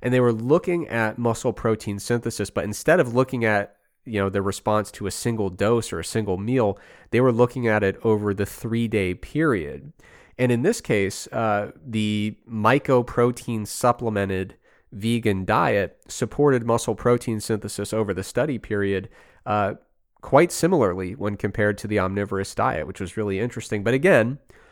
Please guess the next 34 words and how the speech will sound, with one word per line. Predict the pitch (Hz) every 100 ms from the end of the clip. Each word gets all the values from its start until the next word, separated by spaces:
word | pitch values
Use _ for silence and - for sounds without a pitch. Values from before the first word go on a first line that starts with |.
| _ _ _
this | 120 117 -
is, | 120 113 107 - -
you | 110
know, |
three | 101 - 147 156
days | 120 113
is | 104
better | 117 113
than | 104 101
looking | 104 107
at | 98 92
a |
single | - 113 104
meal | 104 139
response | 143 - - 87 90 -
in |
terms | 95 101 98
of | 95
what | 98
we're | -
trying | - 104 95 92
to | 92
make | 92 85
inferences | - 139 135 107 98
about, | 92 87 85 -
but | 90 - - - _
it's | - -
still | - 170
not | 139 113 -
truly | - 135 127 120 104 98 92
a | -
longitudinal | 104 104 107 101 95 - 107 104 92 90
hypertrophy | 87 85 - 101 - -
study. | 80 - 120 117 78 -